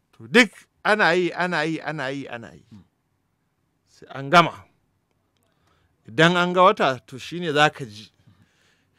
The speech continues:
Speaker 1: Saboda ba mutum ɗaya ne ya je, sai ka ji a Kano an gani a Gezawa, an gani a Minjibir, an
Speaker 2: Mm.
Speaker 1: gani a,
Speaker 2: Mm.
Speaker 1: a,
Speaker 2: Tudun Wada, Ɗan Kade.
Speaker 1: a Ɗan Kade, an
Speaker 2: An gani
Speaker 1: gani
Speaker 2: a
Speaker 1: a
Speaker 2: Gwarzo, an gani
Speaker 1: Gwarzo,
Speaker 2: to
Speaker 1: an
Speaker 2: haka.
Speaker 1: gani a kaza.
Speaker 2: Mm. Haka.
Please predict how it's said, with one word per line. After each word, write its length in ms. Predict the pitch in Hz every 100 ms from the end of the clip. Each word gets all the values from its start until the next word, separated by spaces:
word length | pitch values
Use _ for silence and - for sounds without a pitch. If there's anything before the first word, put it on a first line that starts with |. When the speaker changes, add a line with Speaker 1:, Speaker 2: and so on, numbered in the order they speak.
| _ _ _ _ _ _ _
Speaker 1:
Saboda 400 | - 196 175 151
ba 140 | 143 147
mutum 280 | 147 208 196
ɗaya 200 | 156 160
ne 80 | 135
ya 60 | 123
je, 240 | 113 131
sai 180 | 120 185
ka 100 | 175
ji 80 | 151
a 140 | 139
Kano 240 | 117 147 135
an 220 | 127 139
gani 260 | 139 147 147
a 260 | 113 104 - -
Gezawa, 640 | 123 139 143 147 143 -
an 100 | 135
gani 220 | 135 147 139
a 100 | 107
Minjibir, 420 | 127 139 143 131 127
an 160 | 131
Speaker 2:
Mm. 20 | 135
Speaker 1:
gani 260 | 131 143
a, 420 | 123 117 92 80 104 _ _
Speaker 2:
Mm. 60 | 90 _ _ _ _ -
Speaker 1:
a, 280 | 95 90 - -
Speaker 2:
Tudun 240 | 104 85
Wada, 160 | 71 101
Ɗan 200 | 104 107
Kade. 180 | 92 90
Speaker 1:
a 160 | 113
Ɗan 240 | 113 123 139
Kade, 400 | 139 117 110 127
an 80 | -
Speaker 2:
An 100 | 120
gani 240 | 123 113 131
Speaker 1:
gani 40 |
Speaker 2:
a 120 | -
Speaker 1:
a 40 | 107
Speaker 2:
Gwarzo, 420 | 101 98 107 110
an 120 | 107
gani 20 |
Speaker 1:
Gwarzo, 420 | 113 127 127 127 143
Speaker 2:
to 40 |
Speaker 1:
an 60 | -
Speaker 2:
haka. 140 | -
Speaker 1:
gani 260 | 123 113 123
a 140 | 107 -
kaza. 280 | - 120 _ 98
Speaker 2:
Mm. 160 | 82 73 76 _ _ _ _ _ _
Haka. 240 | _ _